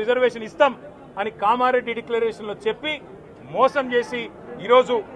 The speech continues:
స్థానిక సంస్థల ఎన్నికలకు మరి రిజర్వేషన్ ఇవ్వకుండానే పోతున్న వైనాన్ని కూడా బీసీలు గమనిస్తా ఉన్నారు. రైతు బంధు పేరిట ఎలక్షన్ బంధుగా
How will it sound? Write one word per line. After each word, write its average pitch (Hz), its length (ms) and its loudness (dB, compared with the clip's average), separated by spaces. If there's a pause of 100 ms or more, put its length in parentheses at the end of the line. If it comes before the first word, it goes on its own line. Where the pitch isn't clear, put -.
(280)
స్థానిక 240 480 -2
సంస్థల 226 340 -4
ఎన్నికలకు 233 440 2 (360)
మరి 208 200 -2
రిజర్వేషన్ 233 560 0
ఇవ్వకుండానే 247 400 0 (100)
పోతున్న 233 340 -4
వైనాన్ని 214 380 -2
కూడా 208 140 4 (460)
బీసీలు 220 400 -8
గమనిస్తా 196 420 -4
ఉన్నారు. 170 260 -6 (720)
రైతు 262 260 0 (100)
బంధు 262 320 0
పేరిట 262 300 2 (640)
ఎలక్షన్ 262 440 0
బంధుగా 254 320 0